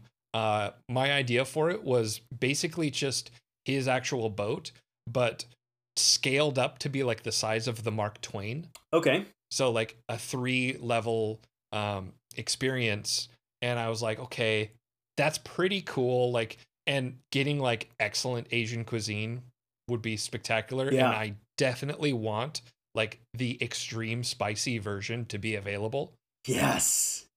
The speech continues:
Speaker 2: Yeah.
Speaker 1: It's got to. It's got to.
Speaker 2: <laughs>
Speaker 1: Um,
Speaker 2: That re-, you know what your idea reminds me of is that old, I
Speaker 1: Hmm.
Speaker 2: think it was Starkist, right, that did the old pirate ship,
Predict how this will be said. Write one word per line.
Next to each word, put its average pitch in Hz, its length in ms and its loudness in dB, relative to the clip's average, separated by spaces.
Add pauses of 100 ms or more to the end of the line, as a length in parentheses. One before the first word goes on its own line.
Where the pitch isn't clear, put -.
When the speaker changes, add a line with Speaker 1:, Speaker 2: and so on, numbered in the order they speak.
Speaker 2:
Yeah. 131 280 6
Speaker 1:
It's 101 100 0
got 113 280 2
to. - 180 -8 (240)
It's 202 120 4
got 123 280 2
to. - 640 0
Speaker 2:
<laughs> - 0 -
Speaker 1:
Um, 113 360 4 (600)
Speaker 2:
That 202 120 6
re-, 247 140 8
you 208 80 6
know 208 120 10
what 226 140 6
your 196 160 10
idea 175 260 8
reminds 143 400 6
me 170 80 2
of 190 160 0
is 131 200 2
that 135 280 4
old, 165 380 6
I 151 120 4
Speaker 1:
Hmm. 110 60 2
Speaker 2:
think 208 140 0
it 240 80 2
was 143 120 4
Starkist, 127 720 0
right, 123 220 0
that 117 180 -2
did 135 180 4
the 127 100 -2
old 120 260 2
pirate 127 420 -2
ship, - 380 2